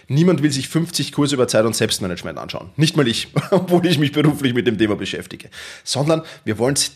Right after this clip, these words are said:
zusammendampfen auf das, was für dich wichtig ist. Ich habe hier im Podcast schon öfter über das Pareto-Prinzip ge-, geplaudert. Ja.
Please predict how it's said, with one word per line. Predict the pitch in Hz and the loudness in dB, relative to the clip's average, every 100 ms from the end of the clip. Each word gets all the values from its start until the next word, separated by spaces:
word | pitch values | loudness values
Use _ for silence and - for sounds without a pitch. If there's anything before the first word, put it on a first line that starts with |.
| - | -10
zusammendampfen | - - 117 165 151 - 80 - - | -6 -2 0 2 0 -2 -10 -12 -12
auf | - - | -14 -2
das, | 123 170 - | 0 0 0
was | 127 - | -2 -2
für | |
dich | 107 156 147 | -4 -4 -2
wichtig | 156 185 101 | -2 -4 -4
ist. | 92 | -8
Ich | 104 214 | -4 -2
habe | 214 | 2
hier | 143 | 0
im | |
Podcast | 131 - 143 - | 0 -2 -2 -2
schon | 123 | -4
öfter | - - 139 | -4 -4 0
über | 127 | 2
das | 117 | 2
Pareto-Prinzip | - 98 151 196 139 - 90 - - | 0 -2 -2 0 -2 -2 -8 -10 -12
ge-, | - 67 95 - - - _ - | -14 -14 -14 -16 -18 -20 _ -14
geplaudert. | - 76 - - | -6 -4 -4 -10
Ja. | 143 | -12